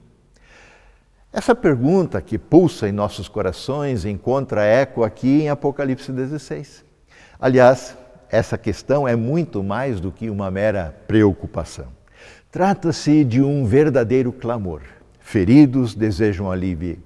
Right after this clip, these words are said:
alívio. Maltratados anseiam por dignidade. Oprimidos procuram equidade.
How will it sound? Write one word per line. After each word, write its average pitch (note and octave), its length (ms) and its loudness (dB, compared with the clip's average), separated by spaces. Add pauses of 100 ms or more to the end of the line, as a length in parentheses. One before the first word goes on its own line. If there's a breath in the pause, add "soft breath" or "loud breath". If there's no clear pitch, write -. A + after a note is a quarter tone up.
(140)
alívio. G2+ 540 -4 (500 soft breath)
Maltratados C#3+ 840 -2
anseiam C#3 420 0
por C3 180 -6
dignidade. G#2 680 -6
Oprimidos E3 680 0
procuram D#3+ 500 0
equidade. G#2+ 840 -4